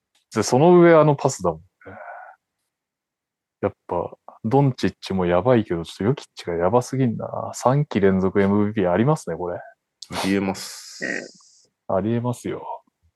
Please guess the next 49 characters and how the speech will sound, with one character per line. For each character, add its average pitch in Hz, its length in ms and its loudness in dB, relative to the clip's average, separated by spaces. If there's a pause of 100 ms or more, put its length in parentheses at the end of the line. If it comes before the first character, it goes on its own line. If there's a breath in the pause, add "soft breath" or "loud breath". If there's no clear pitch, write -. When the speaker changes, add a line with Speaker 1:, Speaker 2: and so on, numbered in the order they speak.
Speaker 2:
恐 - 180 -18
ろ 82 120 -14
し - 160 -12
い。 - 560 -10
Speaker 1:
も 101 100 -2
う 95 40 -2
シ 165 200 4
ー 156 40 8
ズ 135 100 4
ン 104 60 0
の 98 100 2
試 110 160 4
合 110 60 6
な 117 80 2
ん 113 40 0
か 101 120 0
見 110 100 0
て 110 100 0
て 95 80 -2
も、 92 140 -2
あ 101 60 2
い 110 60 -2
つ - 60 -12
の 117 80 -2
こ 117 120 -2
と 120 60 2
は 95 100 4
分 90 40 -2
か 113 80 0
ん 123 60 -6
な 117 80 -4
い 95 40 -4
で 87 40 -8
す - 100 -20
よ。 - 80 -20 (760)
Speaker 2:
<laughs> - 960 0 (720 loud breath)
対 190 220 6
抗、 170 60 8
Speaker 1:
ま 185 60 8
あ、 - 20 8
だ - 60 8
か 190 60 8
ら 185 100 8
さ、 - 80 8 (300)
は 101 180 4
い。 - 60 -4
Speaker 2:
対 165 180 4
抗 170 340 2
今、 117 360 0